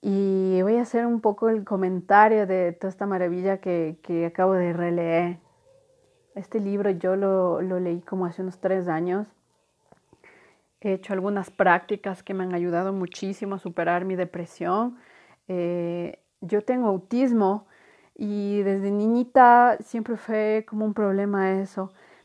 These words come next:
Pero era contra, mm, contraproducente para mí, ya que era difícil entender <laughs> a esa edad,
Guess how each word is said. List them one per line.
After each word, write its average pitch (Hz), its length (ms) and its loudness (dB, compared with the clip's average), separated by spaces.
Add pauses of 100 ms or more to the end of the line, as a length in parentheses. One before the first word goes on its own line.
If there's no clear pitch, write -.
(120)
Pero 240 320 8
era 240 400 8 (120)
contra, 214 920 0
mm, 180 340 -8 (140)
contraproducente 220 1040 -2
para 196 260 -2
mí, 202 440 -4
ya 202 180 0
que 196 500 -2
era 202 480 -4
difícil 196 880 -6 (680)
entender 208 540 4
<laughs> 190 220 0
a 220 80 6
esa 233 200 4
edad, 202 400 8